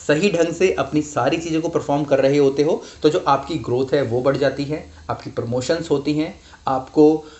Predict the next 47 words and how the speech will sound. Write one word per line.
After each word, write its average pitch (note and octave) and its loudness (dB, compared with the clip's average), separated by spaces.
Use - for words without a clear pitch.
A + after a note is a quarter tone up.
और D#3+ 2
ज़्यादा D3 4
growth D3+ 0
करने D3 0
की, D#3+ -6
अ, C3+ -4
इच्छाएं F#3 0
होती D3+ 0
हैं, E3+ 0
क्योंकि E3 -4
जब C#3+ 2
आपको C#3 0
जल्दी-जल्दी C3+ -2
सब C#3+ -8
कुछ C3+ -6
मिल B2+ -2
जाएगा, C#3 0
तो A#2+ -2
आपको C3 0
और C#3 4
कुछ - -2
नया C3 0
करने C3 -4
का C3 -4
दिल B2+ -4
करेगा। G#2+ -8
तो C#3+ 2
यही E3 2
सारी D#3 4
चीज़ें D3+ -2
जो D#3+ 0
हमारे B2+ 0
mini C#3+ 0
एमबीए B2 -6
के B2+ -10
program B2 -6
में C#3 -4
हैं, D#3+ -6
लगभग C#3+ 2
तीस F3+ -4
classes C#3 2
ये C#3+ 0
यहाँ B2 -2
पे C#3 -2
हम C3+ -4
लोग B2+ -4
हैं, D#3+ -4